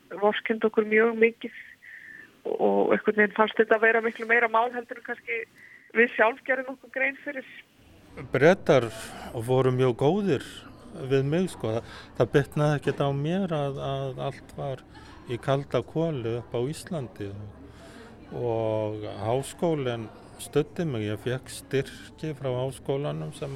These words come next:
Speaker 2: að hjálpuðu upp á sakirnar. Ég reyndi að selja málverk sem ég átti á Íslandi en fann engan kaupanda. Ég var bara rosa bjartsýn, já, auðvitað selja málverki. En <laughs>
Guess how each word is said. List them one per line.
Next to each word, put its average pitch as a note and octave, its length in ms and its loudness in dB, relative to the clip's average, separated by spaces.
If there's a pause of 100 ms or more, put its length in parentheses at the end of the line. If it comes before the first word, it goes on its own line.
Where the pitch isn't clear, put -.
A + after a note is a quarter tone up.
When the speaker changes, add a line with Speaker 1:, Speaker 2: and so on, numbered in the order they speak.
Speaker 2:
að - 160 -14 (600)
hjálpuðu C#3+ 580 0
upp - 160 -6
á C3 60 0
sakirnar. D3+ 760 -4 (560)
Ég A#2 160 2
reyndi A#2+ 240 0
að - 80 -4
selja A#2+ 320 2
málverk C#3 640 0
sem D#3 220 -2
ég D#3+ 80 2
átti D#3+ 320 0
á D#3 140 2 (580)
Íslandi E3 600 -2 (180)
en B2+ 140 -8 (420)
fann C3+ 220 2
engan B2 340 -4
kaupanda. F3+ 680 -2 (880)
Ég D#3 440 -4
var C3 280 -10
bara C#3+ 240 -8 (280)
rosa A#2+ 300 -4
bjartsýn, C3+ 580 -4
já, C3+ 80 0
auðvitað D#3 640 0
selja D#3+ 380 -4
málverki. C3+ 580 -8 (560)
En B2 260 -2
<laughs> - 400 -12